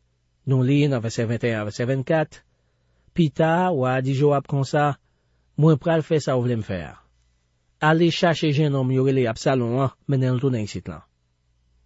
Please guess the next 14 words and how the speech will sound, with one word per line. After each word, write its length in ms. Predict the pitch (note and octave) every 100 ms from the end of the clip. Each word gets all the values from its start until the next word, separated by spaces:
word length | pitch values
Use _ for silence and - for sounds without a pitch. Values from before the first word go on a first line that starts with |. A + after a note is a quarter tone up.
| _
Joab 320 | C3 C#3 C3
tonbe 320 | C3+ D3+ C#3 C#3
a 60 | C3+
jenou 320 | C3 C#3 C#3+
devan 300 | B2+ A2+ A2 A2+
David, 380 | A2+ A#2+ A2+ G2+ - _ _ -
li 160 | B2+
bese 300 | D3+ D3+ D3+
tèt 160 | D#3+ D3
li 80 | D3
jouk 240 | C#3 D3
atè, 460 | D#3 - C3+ F2+ G2
li 140 | B2+ C3
di, 160 | D#3+